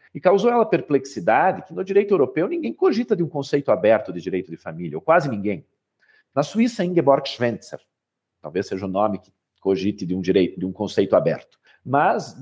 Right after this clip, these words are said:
na Europa praticamente ninguém co-, cogita de um conceito aberto. Família para o direito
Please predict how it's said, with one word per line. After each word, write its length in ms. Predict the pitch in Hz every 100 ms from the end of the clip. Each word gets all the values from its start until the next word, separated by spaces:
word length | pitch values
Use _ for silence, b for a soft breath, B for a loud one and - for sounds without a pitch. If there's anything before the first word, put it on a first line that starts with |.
| 131
na 100 | 143
Europa 260 | - 147 -
praticamente 460 | - - 190 202
ninguém 320 | 202 160 156 170
co-, 160 | 110
cogita 440 | - - 107 123 98
de 80 | 101
um 60 |
conceito 440 | 98 95 - 98 92
aberto. 380 | 80 90 -
Família 480 | - 196 196 277 262
para 240 | - 160 120
o 40 |
direito 540 | 98 101 165 - -